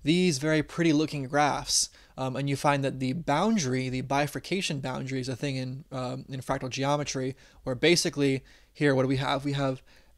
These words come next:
output layer learning rates on the y-axis, and we have input layer learning rate on the x-axis, right? Um, and then what does blue and red, what do blue and red mean? Which one is which? Uh,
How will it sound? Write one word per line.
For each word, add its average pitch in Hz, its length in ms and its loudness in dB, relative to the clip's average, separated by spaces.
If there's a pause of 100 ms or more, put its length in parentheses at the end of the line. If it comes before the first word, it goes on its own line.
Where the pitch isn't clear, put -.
output 147 460 2
layer 143 360 4
learning 147 440 0
rates 170 420 0
on 131 300 -4
the 127 160 -4
y-axis, 156 920 0
and 139 120 -6
we 139 60 -4
have 131 140 -4 (100)
input 147 420 -2
layer 131 320 -2
learning 131 260 -4
rate 131 240 -4
on 127 200 -8
the - 140 -12
x-axis, - 680 -8
right? 143 260 0 (460)
Um, 127 320 -6
and 127 160 -4
then 127 380 -2 (720)
what 160 140 -8
does 135 140 -2
blue 131 300 -2
and 127 140 -6
red, 127 480 -6
what 131 140 -8
do 127 40 -6
blue 123 180 -6
and 127 120 -8
red 127 200 -8
mean? - 240 -10
Which 135 220 -8
one 127 100 -10
is 139 140 -12
which? - 420 -8 (440)
Uh, 127 480 -8